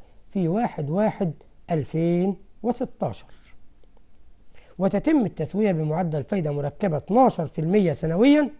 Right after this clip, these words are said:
وبمعدل خصم صحيح مركب حداشر في المية سنويا. يبقى لو الدين قبل هيتحسب له معدل فايدة كام؟ اتناشر. لو الدين بعد هيتحسب له معدل خصم كام؟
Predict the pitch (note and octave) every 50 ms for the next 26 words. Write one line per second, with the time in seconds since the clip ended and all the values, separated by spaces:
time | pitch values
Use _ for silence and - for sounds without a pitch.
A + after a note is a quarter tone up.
0 | - - - - - - - - - - - - F#3 F#3+ F#3+ G#3 G#3 G#3+ A#3 D4
1 | A#3+ G#3+ A3 G#3 - - C4 C4+ - - G#3 F#3 - - F#3 D#3 F3 D#4+ D#4+ -
2 | - A3 G#3+ A3 A#3 A#3 A#3+ - - A#3 A3+ G3 E3 - - - - - - -
3 | C#3+ A#2+ A#2 A#2 C3+ D#3+ F#3+ F3+ - A#3 C4+ B3 - - - - - - D3 A#2+
4 | A2 G#2 A2 B2+ D#3+ G3 F#3+ - A3+ A3+ G3+ F3+ D3+ B2+ G#2+ G2+ G2+ - - -
5 | - - - - - G#3 A#3 A#3 - A3 A3+ A#3+ A#3+ A#3 F#3+ F#3 G3 E4+ F4 F4
6 | - D#4+ F4 C#4+ B3+ C4+ B3+ G3+ - - - - F3+ F3+ - - - F3 C4+ C4+
7 | A#3 A#3 A3 A3 A3 A#3 G3+ A3+ G3+ - A3+ A#3 G#3 A3+ - - A3+ A3 A3 A3
8 | - - - - - - C4+ B3 - A3+ A3 G#3+ F3+ - - - - - - -
9 | - G#3+ A#3+ B3+ C4 A3+ G3 G3 D#4 F#4 E4 C#4+ B3 E4+ F4 E4+ C#4+ C4 F#3+ -
10 | - - - - D#3+ D3+ - F#3 F3 A#3+ C4 A#3 A#3+ A#3 A3+ A#3+ A3+ G#3 A#3+ G#3+
11 | - A#3 B3 A#3+ B3 A#3+ A3+ - A#3 A#3 A#3+ A3+ G3+